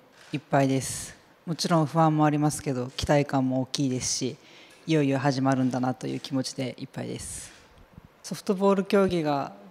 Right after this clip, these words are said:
全競技で一番最初にスタートする、そしてそれがまた復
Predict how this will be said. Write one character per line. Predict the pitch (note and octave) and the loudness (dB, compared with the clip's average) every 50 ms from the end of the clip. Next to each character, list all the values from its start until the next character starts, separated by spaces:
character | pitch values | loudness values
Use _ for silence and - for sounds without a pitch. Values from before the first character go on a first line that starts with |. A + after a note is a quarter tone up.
| - - | -18 -6
全 | - F3+ F3 E3 | -2 0 0 0
競 | D#3 - D#3+ D3+ D3 | 0 0 0 0 0
技 | C#3+ C#3+ | 0 -2
で | C#3 C#3+ C3+ C3 - - - | -2 -2 -2 -2 -4 -6 -8
一 | - D#3 - - C#3+ | -10 -8 -6 -2 0
番 | D3+ D#3 D3+ | 2 2 2
最 | - - D#3 D3+ | 2 2 2 2
初 | D3 - D#3+ | 2 2 2
に | D3+ D3 D3 | 2 2 0
ス | - - | 0 0
タ | D3+ C#3+ C#3+ | 2 2 2
ー | |
ト | C#3+ - - C#3+ | 0 -2 -4 -4
す | C#3+ - C#3+ | -2 0 0
る、 | C#3+ C#3 - - | 0 0 -2 -6
そ | - - - - E3 | -10 -10 -4 -4 -2
し | - - | -2 -2
て | - D#3+ | -6 -6
そ | - - D#3+ | -2 0 0
れ | D#3+ D#3 | 2 2
が | D3+ D#3 | 2 2
ま | D3+ D3+ D3 | 2 2 0
た | D3 D#3 D3+ D3 D3 D3 - - - | 0 0 0 0 -2 -4 -10 -10 -10
復 | E3 | -10